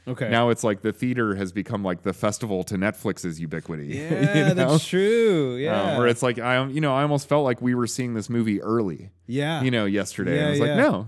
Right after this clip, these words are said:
Speaker 2: it's, this is the regular release of this film."
Speaker 1: Yeah.
Speaker 2: But it's just like, it's going on this service tomorrow where fucking
Speaker 1: That's true. I didn't think about it
Speaker 2: s-,
Speaker 1: like
Speaker 2: you know,
Speaker 1: that.
Speaker 2: three billion people are gonna watch it. And that's
Speaker 1: Right.
Speaker 2: obviously a much bigger,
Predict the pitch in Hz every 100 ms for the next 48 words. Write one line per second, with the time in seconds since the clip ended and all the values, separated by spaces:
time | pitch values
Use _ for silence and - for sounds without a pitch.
0 | 131 143 143 151 135 160 175 160 160 131
1 | 127 139 147 143 131 127 156 143 113 107
2 | 95 - 170 71 113 120 127 120 117 107
3 | 117 110 107 98 113 - 117 117 110 107
4 | 104 123 113 - 107 104 117 98 95 92
5 | 90 - 98 90 92 87 87 117 - -
6 | 127 117 113 117 117 110 101 120 110 101
7 | - 120 113 98 107 107 107 101 95 135
8 | 143 92 85 87 87 85 110 127 92 82
9 | 117 120 127 139 131 113 87 85 85 90
10 | 87 87 85 78